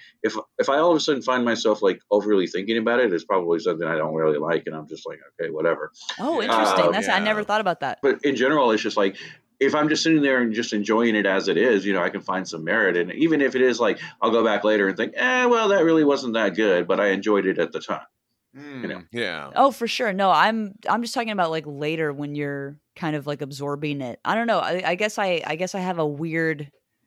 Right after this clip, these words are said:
Speaker 2: way of enjoying <laughs>
Speaker 3: Right.
Speaker 2: things. I sorta hyper focus on stuff sometimes, and I'm like, "Wow, that shade of green. What a shade of green, man. That's, that's, like, the best shade of green I've ever seen." And I can't
Speaker 3: Mm-hmm.
Speaker 2: stop thinking about how
Speaker 3: <laughs>
Speaker 2: great it is.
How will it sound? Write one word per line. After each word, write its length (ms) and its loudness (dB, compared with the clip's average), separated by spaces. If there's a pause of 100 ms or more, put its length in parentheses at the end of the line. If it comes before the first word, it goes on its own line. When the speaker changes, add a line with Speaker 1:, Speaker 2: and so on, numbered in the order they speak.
(340)
Speaker 2:
way 240 0
of 100 -6
enjoying 320 -8
<laughs> 180 -14
Speaker 3:
Right. 460 -6
Speaker 2:
things. 160 -16 (300)
I 100 2
sorta 220 4
hyper 420 0 (100)
focus 380 -2
on 160 -4
stuff 320 -6
sometimes, 420 -10
and 60 -10
I'm 60 -10
like, 160 -14
"Wow, 400 0
that 140 -2
shade 280 -2
of 160 -12
green. 460 -4 (380)
What 260 2
a 60 0
shade 480 0
of 160 -8
green, 600 -4
man. 400 -2
That's, 280 -4
that's, 360 -2
like, 220 -2
the 80 -6
best 240 -2
shade 180 -4
of 100 -10
green 180 -8
I've 80 -6
ever 160 -8
seen." 520 -6
And 100 -6
I 60 -6
can't 280 -6
Speaker 3:
Mm-hmm. 20 -14
Speaker 2:
stop 260 -6
thinking 260 -12
about 260 -6
how 120 -4
Speaker 3:
<laughs> 0 -
Speaker 2:
great 360 -6
it 100 -8
is. 260 -12